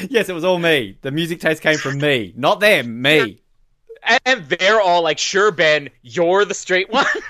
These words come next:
Speaker 2: <laughs>
Speaker 1: They're all wanting to listen to, like, Simple Plan and Limp Bizkit and wh-, whatever you're listening to in two thousand and two. No, guys, this is new singer, Britney Spears. She's really good.
Speaker 2: Uh, here's some Kylie and Madonna. <laughs>
Speaker 1: Hey,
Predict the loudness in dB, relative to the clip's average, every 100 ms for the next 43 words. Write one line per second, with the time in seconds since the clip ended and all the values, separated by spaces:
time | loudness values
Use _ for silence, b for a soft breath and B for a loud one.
0 | -12 -12 -12 -10 -2 2 4 4 2 0
1 | -2 -4 -2 0 2 2 0 _ _ -14
2 | -4 -2 -2 -6 0 0 2 2 0 -2
3 | -4 -4 -4 -4 -6 -4 -2 0 -2 -4
4 | -4 -4 -6 -8 -14 -12 -4 0 2 2
5 | 0 -4 -4 -4 -2 -2 -2 -2 0 2
6 | 0 -6 -4 -4 B B 0 2 4 4
7 | 6 4 0 -8 -8 -4 -4 -2 -2 2
8 | 4 2 2 -4 -6 -8 -8 -4 0 2
9 | 2 0 -6 -10 -8 -8 -6 0 2 2
10 | 2 2 2 2 0 -2 -6 _ _ _
11 | _ _ _ -16 -4 -4 -2 -4 -2 2
12 | 2 2 -2 -4 -2 -4 -2 -2 0 0
13 | 0 0 -2 -8 -18 -12 2 4 4 0